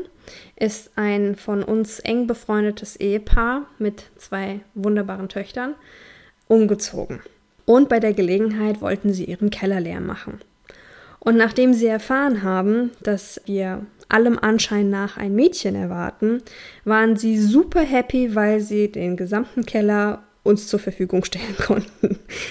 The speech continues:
Also sprich wirklich von absoluter Babykleidung bis ins Alter von drei, vier Jahren mit unfassbar vielen wertvollen Dingen, die über Kleidung hinausgehen.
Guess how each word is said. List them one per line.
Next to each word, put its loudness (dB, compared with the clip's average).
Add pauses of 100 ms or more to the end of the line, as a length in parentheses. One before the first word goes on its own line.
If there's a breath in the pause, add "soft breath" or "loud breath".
(140 loud breath)
Also 2
sprich -4
wirklich 0
von 0
absoluter -4
Babykleidung 2
bis -2
ins 2
Alter -2
von -2
drei, -4
vier -4
Jahren 2 (560 loud breath)
mit 0
unfassbar 2
vielen 2 (480)
wertvollen 0
Dingen, 4
die -2
über -2
Kleidung 0
hinausgehen. 0